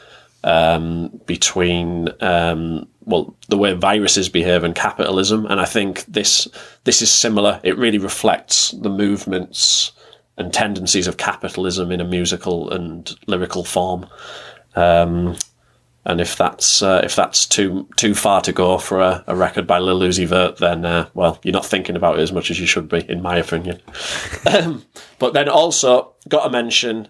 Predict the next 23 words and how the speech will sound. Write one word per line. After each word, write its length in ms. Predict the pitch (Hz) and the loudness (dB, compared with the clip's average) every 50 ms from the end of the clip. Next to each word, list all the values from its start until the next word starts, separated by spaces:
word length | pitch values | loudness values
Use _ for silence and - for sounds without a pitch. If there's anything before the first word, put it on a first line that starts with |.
| _ - | _ -4
uh, 400 | - 104 101 101 101 101 101 - - | -2 0 2 4 4 4 4 2 2
an 100 | 117 110 | 2 4
album 440 | 117 117 113 113 113 107 104 95 104 | 4 4 4 2 0 -4 -4 -4 -6
that 80 | 110 | -8
would 120 | - - - | -8 -6 -6
be 120 | 113 104 | -6 -4
just 320 | - - 143 131 - - | 0 0 2 2 2 2
right 180 | 131 123 120 113 | 2 2 2 2
up 180 | 120 113 - - | 0 -2 -2 -2
there, 140 | 104 98 | -2 -2
just 220 | 95 - 113 113 - | 0 0 0 2 2
outside 260 | 113 107 - 117 110 | 2 4 4 2 2
the 80 | 101 - | 0 0
top 260 | - - 104 - - - | 0 0 0 0 -2 -2
ten, 340 | - 117 101 90 87 82 - - - - - _ - | 0 0 0 0 0 -4 -12 -18 -20 -20 -20 _ -2
uh, 360 | - 95 87 92 92 92 - - _ _ | 0 2 4 4 2 2 0 -4 _ _
criminally 540 | - - - 180 170 160 143 127 110 107 107 | -2 0 2 4 4 4 4 4 4 4 4
overlooked, 680 | 104 113 107 104 110 104 110 110 101 - - - - - | 4 4 4 4 2 2 2 2 0 0 -4 -4 -2 -2
I 40 | 104 | 0
think 200 | - 127 120 101 | 0 -2 -2 -2
because 220 | 107 107 113 107 | -4 -4 -4 -4
it's 120 | 95 - - | -4 -6 -4
British, 540 | - 113 107 104 117 127 120 - - - | 0 2 2 2 2 2 2 2 0 0